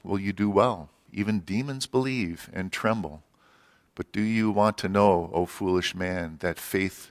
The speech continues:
without works is dead? And like I said, these guys were casting out demons, and they came to Jesus. Well, demons believe, and they tremble. Believing is, is, I mean,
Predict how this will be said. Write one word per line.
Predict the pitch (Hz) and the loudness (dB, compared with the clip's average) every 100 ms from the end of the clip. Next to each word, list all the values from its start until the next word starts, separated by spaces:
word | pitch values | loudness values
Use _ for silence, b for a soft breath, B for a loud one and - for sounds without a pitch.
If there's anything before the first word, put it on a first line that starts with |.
| _ - | _ -10
without | 92 - 87 92 - | -6 -2 -2 -2 -4
works | 90 85 - - - b b b | -4 -4 -4 -4 -4 b b b
is | - 90 | -6 -6
dead? | 78 101 92 78 76 _ b b b | 0 4 4 2 -4 _ b b b
And | 87 | -2
like | 90 | 0
I | 90 | 0
said, | - 131 110 92 92 | 4 4 4 0 -4
these | 104 - | -2 4
guys | 107 107 | 4 4
were | 101 | 2
casting | - 107 - 104 | 4 4 4 2
out | 104 95 | 2 2
demons, | 104 131 85 - - | -2 -2 -6 -8 -10
and | - 87 | -14 -10
they | |
came | - 95 | -4 -2
to | 87 | -2
Jesus. | 80 87 80 80 - - b b b b b b | -4 -4 -6 -6 -8 -10 b b b b b b
Well, | 107 | -4
demons | 113 160 202 - | -2 0 -2 -4
believe, | 73 76 82 - - _ _ _ - | -8 -8 -12 -18 -20 _ _ _ -10
and | 95 | -6
they | |
tremble. | 95 - 123 113 85 _ _ b b b b | -6 -4 -4 -6 -16 _ _ b b b b
Believing | - 104 127 135 110 | 0 4 4 4 2
is, | 101 87 - - | 2 0 -2 -2
is, | 98 95 - - _ _ _ _ _ - | -2 0 -2 -4 _ _ _ _ _ -20
I | |
mean, | - 92 85 | -12 -12 -12